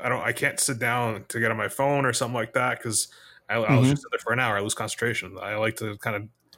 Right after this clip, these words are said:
Speaker 1: do it, get it done, go home, and then I'm like, "Oh, I'll
Speaker 2: Yeah.
Speaker 1: take care of it when I get home," and then, like, "Ah, I'm tired, I'm going to bed."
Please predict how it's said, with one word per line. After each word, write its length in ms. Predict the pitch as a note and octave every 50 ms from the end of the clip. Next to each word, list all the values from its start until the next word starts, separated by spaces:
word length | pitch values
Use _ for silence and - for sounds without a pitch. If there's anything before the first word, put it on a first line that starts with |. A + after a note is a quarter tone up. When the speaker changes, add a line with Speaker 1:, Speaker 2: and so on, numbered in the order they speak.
| -
Speaker 1:
do 220 | - C3 C3 C3+ C3
it, 200 | B2 F2 - -
get 140 | - A2+ A2
it 140 | A2 G#2+
done, 260 | A#2+ B2 B2 B2 A#2+ A2
go 160 | A2+ A2 G#2+
home, 320 | A#2 A#2+ B2+ B2+ B2 B2
and 140 | A#2+ A#2 G#2+
then 280 | A2 G#2+ A2 A2 A2+ - - - - - - - - _
I'm 100 | A2+ A#2
like, 100 | B2 C3+
"Oh, 100 | D3 C#3
I'll 40 | A#2+
Speaker 2:
Yeah. 20 | A2+
Speaker 1:
take 200 | A2+ C3+ - -
care 100 | C3 B2+
of 60 | A#2+
it 100 | B2+ B2
when 100 | A2+ A2+ A2
I 20 |
get 160 | A2+ A2+ G#2+
home," 300 | B2 B2+ B2 A#2+ A#2 A2+
and 100 | G#2+ G#2+
then, 140 | G#2 G#2 G#2
like, 260 | G2+ G2+ F#2+ F#2+ F2+ - F2+
"Ah, 200 | G2+ G2+ G2+ G2+
I'm 100 | G2 F#2+
tired, 220 | - F2+ F2 F2 F#2
I'm 40 | F#2
going 160 | F#2 F2 E2+
to 60 | _
bed." 120 | - D#2+